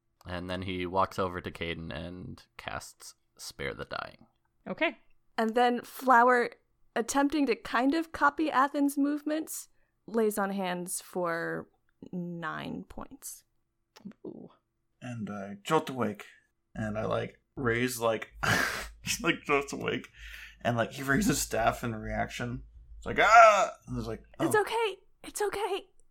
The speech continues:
Speaker 3: You only missed a couple seconds.
Speaker 4: And I kinda, like, pat myself real quick, like, uh, uh.
Speaker 3: It's a
Speaker 4: We
Speaker 3: really nasty hitter on that one, isn't it? And I'll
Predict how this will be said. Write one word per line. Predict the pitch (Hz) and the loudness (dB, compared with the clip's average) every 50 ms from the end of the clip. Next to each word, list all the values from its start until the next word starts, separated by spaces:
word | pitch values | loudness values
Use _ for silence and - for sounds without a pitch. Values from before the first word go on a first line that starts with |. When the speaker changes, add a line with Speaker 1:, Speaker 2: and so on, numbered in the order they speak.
| _ _ - | _ _ -2
Speaker 3:
You | - 294 349 370 | 4 6 6 8
only | 392 403 392 403 | 8 6 6 4
missed | 381 359 415 381 - | 4 4 2 0 -2
a | 370 | -2
couple | - 349 381 370 359 | 0 0 0 0 0
seconds. | 349 - 392 359 349 - 311 254 214 - - - - - _ _ _ _ _ _ _ _ _ - | 2 4 4 4 4 2 0 -4 -4 -4 -6 -8 -8 -10 _ _ _ _ _ _ _ _ _ -4
Speaker 4:
And | 123 120 | -2 -2
I | 117 | 0
kinda, | - 131 117 117 110 | 2 2 2 4 4
like, | 107 110 107 - - _ | 2 0 -2 -6 -12 _
pat | - - - 104 98 - - | -14 -10 -10 -10 -10 -8 -10
myself | 101 101 - - 95 98 95 - | -10 -10 -8 -8 -8 -8 -8 -8
real | 104 104 - | -8 -10 -10
quick, | - - 107 104 107 - - - - - - | -8 -8 -8 -8 -8 -8 -12 -16 -16 -16 -14
like, | - 117 120 - | -14 -12 -8 -8
uh, | 117 117 120 - - - - - - - - - - - - - - - - - - | -6 -8 -8 -10 -14 -20 -20 -20 -20 -20 -20 -20 -18 -18 -18 -20 -20 -20 -20 -10 -6
uh. | 143 147 139 190 - - - - - - - - - - - - - - - | -4 -2 -2 -2 -2 -6 -10 -16 -18 -18 -18 -16 -18 -16 -16 -16 -16 -8 -6
Speaker 3:
It's | 254 254 - | -6 -2 0
a | 262 | 2
Speaker 4:
We | 254 302 | 4 4
Speaker 3:
really | 349 381 403 | 6 8 10
nasty | 330 359 359 415 427 - - 339 339 | 12 12 12 12 10 8 4 2 0
hitter | 269 330 415 403 392 339 | 2 2 4 6 6 6
on | 302 277 | 6 6
that | 262 285 320 330 - | 6 6 6 6 6
one, | 262 233 226 240 | 4 4 4 4
isn't | 294 330 330 339 294 | 2 2 2 2 2
it? | 254 196 185 - | 2 2 0 -2
And | - - | -4 -6
I'll | 196 202 196 196 | -6 -6 -6 -8